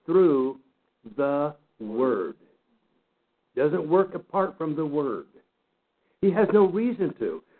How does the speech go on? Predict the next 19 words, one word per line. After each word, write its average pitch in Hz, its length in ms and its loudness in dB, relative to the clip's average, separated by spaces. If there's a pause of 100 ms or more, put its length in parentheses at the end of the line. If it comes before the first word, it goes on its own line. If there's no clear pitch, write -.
(180)
Everything 220 1300 2
that 202 200 -2
God 190 260 0
has 180 380 -4
in 160 160 -6
store 175 260 0
for 165 100 -4
man 160 380 -6
has 147 160 -4 (100)
been 156 240 0
revealed, 131 600 -2
First 120 260 -8
Peter 113 220 -4
one. 101 300 -8 (840)
Everything 160 760 2 (420)
pertaining 247 800 2
to 233 80 6
life 196 580 2 (720)
has 175 200 2